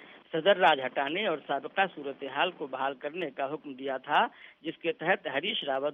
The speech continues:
دوبارہ وزیر اعلیٰ بن گئے تھے۔ انہوں نے کابینہ کا اجلاس بھی طلب کیا اور کئی اہم فیصلے بھی کیے۔ سپریم کورٹ نے بھی مرکز کے خلاف کسی حد تک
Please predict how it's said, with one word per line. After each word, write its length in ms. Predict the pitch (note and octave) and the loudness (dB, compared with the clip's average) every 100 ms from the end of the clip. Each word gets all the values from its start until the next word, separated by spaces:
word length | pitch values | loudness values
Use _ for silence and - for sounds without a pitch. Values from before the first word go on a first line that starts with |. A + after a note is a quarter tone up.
| C3+ | -2
دوبارہ 420 | D3 D3 D#3+ F#3 | -2 2 2 2
وزیر 320 | C#3 C3 C3+ | 0 -6 0
اعلیٰ 240 | C#3+ D#3+ B2+ | 2 2 0
بن 200 | C3 C3 | -4 -6
گئے 160 | C3+ | -4
تھے۔ 380 | C3 C3+ D3 C3 A2 - - - | -2 0 0 0 -6 -20 -20 -14
انہوں 220 | F3 G3 G#3+ | -4 -2 0
نے 140 | A#3 | -2
کابینہ 420 | A#3 D3 C#3+ F3 F#3+ | 0 -2 0 0 2
کا 60 | E3+ | 0
اجلاس 380 | C3+ C3+ E3 F#3 | -4 0 2 2
بھی 140 | C#3+ | -4
طلب 260 | - C3+ B2+ _ | -8 -10 -10 _
کیا 260 | D3 E3+ | 0 2
اور 320 | F#3+ C3 C#3 B2+ | 2 -2 -6 -6
کئی 320 | - E3+ F#3+ D#3 | -4 -2 -2 -6
اہم 260 | B2+ C#3 C#3 | -8 -10 -4
فیصلے 380 | D#3+ C3+ C3+ C#3 | -4 -4 -6 -6
بھی 160 | C3+ | -6
کیے۔ 500 | C3+ D3 C#3+ D3+ C#3 - - - _ _ | -8 -4 0 2 0 -4 -16 -20 _ _
سپریم 280 | F#3+ F3 B3 | -8 -2 -2
کورٹ 340 | B3 G3+ G#3 F#3+ | 2 2 2 0
نے 120 | D3+ | -2
بھی 160 | D#3+ | -2
مرکز 400 | G#3 D#3 C#3+ D3 - | -2 -2 -2 -6 -4
کے 120 | C#3+ | -8
خلاف 340 | - D3+ F#3 - | -2 2 2 0
کسی 300 | F3 B3 F3 | -12 -4 -2
حد 160 | B2 - | -2 0
تک 280 | F#3 - | 0 -2